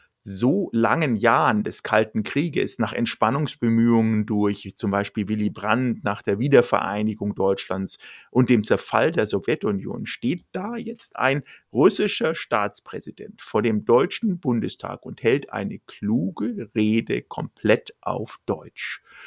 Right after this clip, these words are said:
Und reicht uns damals, vor jetzt zwanzig Jahren, die Hand, so zumindest die Meinung sehr vieler Politikwissenschaftler und Historiker und auch Politiker, die das damals noch miterlebt haben und heute reflektieren können.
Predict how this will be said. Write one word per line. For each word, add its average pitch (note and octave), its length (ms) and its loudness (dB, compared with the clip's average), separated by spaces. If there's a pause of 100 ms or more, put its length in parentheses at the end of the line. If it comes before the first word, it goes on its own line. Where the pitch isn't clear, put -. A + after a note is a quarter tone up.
(380)
Und A2 200 4
reicht - 340 2
uns G3 380 4
damals, E3+ 760 2
vor E3 420 -6
jetzt - 360 -8
zwanzig D#3+ 420 -2
Jahren, A#2 320 4
die A2+ 140 0
Hand, B2 680 0
so B2+ 300 2
zumindest D3+ 640 -4
die B2 80 -2
Meinung G#2+ 440 -2
sehr A2+ 300 0
vieler A#2+ 300 0
Politikwissenschaftler - 1300 -6
und C#3 260 4
Historiker B2+ 760 -4
und C3 220 2
auch C3+ 200 -2
Politiker, B2 720 -4
die G#2+ 160 -6
das - 300 -4
damals G#2+ 560 0
noch G#2 160 -2
miterlebt G2+ 500 -2
haben A2+ 180 -4
und G#2+ 160 -4
heute G2+ 280 2
reflektieren G#2+ 640 -4
können. - 360 -10